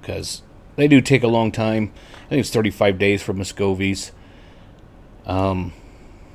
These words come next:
I don't know. Could just be that this is their first year because they were, this would be their first year laying too. So we'll see.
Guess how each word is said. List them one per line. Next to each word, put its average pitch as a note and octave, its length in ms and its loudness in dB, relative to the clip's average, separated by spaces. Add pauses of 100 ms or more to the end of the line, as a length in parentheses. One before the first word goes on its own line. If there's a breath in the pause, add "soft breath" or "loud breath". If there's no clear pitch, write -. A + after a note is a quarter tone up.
(320 loud breath)
I - 80 2
don't D3+ 120 4
know. C#3+ 180 2 (240)
Could A#2 140 -2
just A2 180 0
be A#2+ 120 4
that A2 180 4
this G#2+ 160 -8
is F#2+ 160 -6
their G2+ 80 4
first G#2 340 -4
year G#2 180 0
because G2 440 -4
they G2 120 0
were, F#2+ 160 -4 (240)
this E3 200 -2
would B2 60 -6
be B2 80 2
their G2 120 2
first - 340 -2
year G#2 140 0
laying F2+ 360 0
too. F2 240 -8
So - 180 -4
we'll F3+ 140 -2
see. D#2+ 320 -8